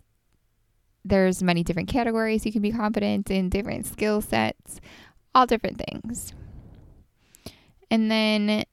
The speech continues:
on the other hand, you have self-doubt, which causes people to hold back from taking new chances because you are scared.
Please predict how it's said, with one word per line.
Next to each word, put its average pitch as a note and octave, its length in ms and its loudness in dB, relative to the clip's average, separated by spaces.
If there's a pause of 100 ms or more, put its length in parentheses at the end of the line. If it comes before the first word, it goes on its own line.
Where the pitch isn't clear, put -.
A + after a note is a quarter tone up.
on G#3+ 160 2
the G#3+ 100 2
other B3+ 220 4
hand, G#3 540 2
you G3 180 4
have F3+ 260 6
self-doubt, G3 840 4 (1400)
which G#3 720 2
causes E3+ 460 2
people E3+ 640 2 (420)
to G3+ 80 -2
hold E3+ 380 -6
back C#4 480 0
from G#3 180 -6
taking F#3 300 -4
new E3+ 100 -4
chances A#3+ 800 -2
because G3+ 640 -4 (400)
you F3 400 -2
are C4 120 -4
scared. - 640 -6